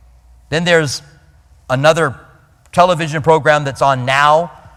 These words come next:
about a national church that had certain problems. One of them was that there was some sexual misconduct in the church. And instead of the church just being open about it, they wanted to, to, to deal with it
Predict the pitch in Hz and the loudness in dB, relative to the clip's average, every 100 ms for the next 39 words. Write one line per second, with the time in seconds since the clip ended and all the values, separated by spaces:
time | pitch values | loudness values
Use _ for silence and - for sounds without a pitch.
0 | _ _ _ - 110 131 131 120 131 151 | _ _ _ -8 2 2 2 -2 -2 -2
1 | 151 160 156 - 156 147 139 - - _ | -2 -4 -6 -2 0 0 -2 -14 -20 _
2 | _ _ - 131 120 - - 165 143 - | _ _ -4 -4 -4 -6 -4 -4 -4 -4
3 | 156 147 143 147 156 151 - - _ _ | 0 2 2 -2 -6 -8 -14 -18 _ _
4 | _ _ - 151 175 139 151 151 156 143 | _ _ -2 0 2 0 -2 -2 -2 -6
5 | 110 139 127 - - - _ - _ _ | -2 0 0 -6 -20 -20 _ -20 _ _
6 | _ _ - 147 170 165 165 - 165 190 | _ _ -4 -2 0 -2 -4 -2 -2 -4
7 | 185 180 - 180 180 - 185 165 233 180 | -6 -6 -2 -2 -2 -6 -8 -6 -4 -6
8 | - - - _ _ _ _ _ _ _ | -10 -20 -20 _ _ _ _ _ _ _
9 | _ _ _ 156 156 147 - - 202 262 | _ _ _ -2 -2 -4 -8 -2 2 2
10 | 214 165 - 175 175 - - 180 147 - | 0 -10 -4 -2 -2 -8 -14 -10 -10 -12
11 | 170 160 - 170 190 - 123 92 80 76 | -12 -12 -8 -6 -4 -6 -6 -6 -8 -10
12 | - _ _ _ _ _ _ _ _ _ | -18 _ _ _ _ _ _ _ _ _
13 | _ _ _ 156 165 160 180 196 160 165 | _ _ _ -6 -4 -2 0 0 -2 -6
14 | - - 170 139 - 175 131 180 190 165 | -6 -8 -6 -6 -8 -8 -6 -4 -4 -4
15 | 165 170 | -6 -6